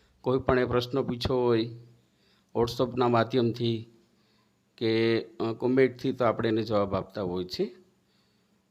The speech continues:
તો વધારે પડતું તો WhatsApp-ના માધ્યમથી મિત્ર મંડળ પ્રશ્ન પૂછતા હોય છે. તો એક બહુ સરસ મજાનો પ્રશ્ન પૂછ્યો છે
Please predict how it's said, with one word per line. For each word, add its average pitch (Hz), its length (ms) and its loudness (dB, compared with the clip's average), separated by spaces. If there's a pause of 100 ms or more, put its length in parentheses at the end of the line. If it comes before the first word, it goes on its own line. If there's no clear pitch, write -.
(100)
તો 110 140 -2
વધારે 127 300 2
પડતું 123 400 0
તો 120 400 4
WhatsApp-ના 123 440 0
માધ્યમથી 110 480 2
મિત્ર 113 320 -2
મંડળ 117 320 0
પ્રશ્ન 107 360 -8
પૂછતા 104 400 -2
હોય 92 200 -2
છે. - 260 -12 (1040)
તો 131 420 2
એક 147 180 4
બહુ 165 220 6
સરસ 156 380 2
મજાનો 131 340 6
પ્રશ્ન 113 340 -2
પૂછ્યો - 380 2
છે 143 220 -8